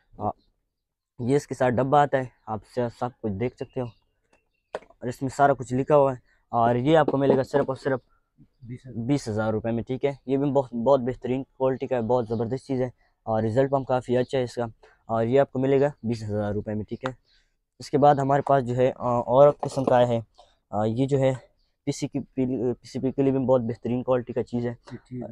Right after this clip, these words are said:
Speaker 1: पीटी, अ, दूरबीन है। इधर जो है इसमें directly आप, मतलब, अ, वो जो पहले था वो पुराने design का, वो मतलब आप चाबी पे घुमाते थे, लेकिन वो जो है ये अभी डा-, direct आया, direct मतलब आप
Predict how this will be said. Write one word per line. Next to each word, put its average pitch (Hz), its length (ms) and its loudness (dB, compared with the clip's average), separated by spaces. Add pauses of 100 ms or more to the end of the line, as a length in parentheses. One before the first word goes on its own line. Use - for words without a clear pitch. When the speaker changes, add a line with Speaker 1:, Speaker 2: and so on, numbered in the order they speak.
(120)
Speaker 1:
पीटी, 131 480 -2
अ, 107 160 -2
दूरबीन 113 400 -2
है। 139 80 -6 (320)
इधर 127 140 2
जो 120 160 -4
है 127 120 0
इसमें 131 580 -4
directly 127 580 0
आप, 113 320 -4
मतलब, 113 360 -2
अ, - 220 -14
वो 113 420 0
जो 110 140 -2
पहले 131 280 0
था 127 160 -2
वो 117 260 0 (140)
पुराने 120 280 -2
design 120 240 -2
का, 127 100 -2
वो 120 140 0
मतलब 113 300 -4 (280)
आप 123 120 0
चाबी 143 280 2
पे 131 140 2
घुमाते 127 360 -2
थे, 120 120 -2
लेकिन 120 260 0
वो 143 160 4
जो 131 100 -2
है 127 120 2
ये 120 180 2
अभी 120 220 0
डा-, 123 280 0
direct 135 360 0
आया, 139 140 2
direct 123 300 2
मतलब 107 280 -6
आप 110 120 -6